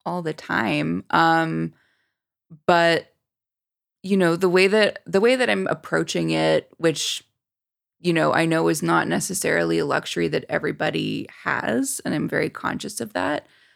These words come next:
But to me, it's kind of just, like, at this point,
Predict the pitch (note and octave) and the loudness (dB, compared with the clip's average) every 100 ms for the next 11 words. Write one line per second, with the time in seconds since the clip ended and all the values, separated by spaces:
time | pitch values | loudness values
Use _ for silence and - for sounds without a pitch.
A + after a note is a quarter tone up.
0 | _ _ _ - E3+ D#3+ - - G3+ F3+ | _ _ _ 2 4 2 -2 -2 0 2
1 | F#3+ F#3 - F3 E3+ D#3+ E3 F3 E3 E3 | 0 -2 -2 0 0 0 -2 -2 -2 -2
2 | - D#3+ - - D#3+ D#3 D#3 - | -2 -4 -4 -4 -2 0 -2 -4